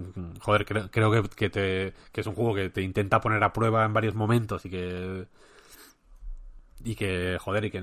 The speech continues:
y que, y que quiere, y que quiere en algunos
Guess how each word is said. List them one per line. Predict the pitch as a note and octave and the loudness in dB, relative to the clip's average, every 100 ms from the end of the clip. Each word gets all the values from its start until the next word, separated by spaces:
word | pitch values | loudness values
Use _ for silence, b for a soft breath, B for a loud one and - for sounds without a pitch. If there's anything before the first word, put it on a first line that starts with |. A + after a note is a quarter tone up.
| F2+ | -6
y | G#2+ | -6
que, | G2+ F#2 _ - | -6 -8 _ -20
y | - A#2+ | -8 -4
que | A2 | -4
quiere, | - A#2+ B2+ B2+ B2 A#2+ - _ b b b b b b _ _ _ _ _ _ _ _ _ | 0 2 4 4 4 0 -6 _ b b b b b b _ _ _ _ _ _ _ _ _
y | C3+ | 0
que | A#2+ | 0
quiere | - B2 C#3 C#3+ C3+ C3+ | 4 6 8 10 8 6
en | B2+ | 6
algunos | A#2+ C3+ C#3 - | 8 10 10 8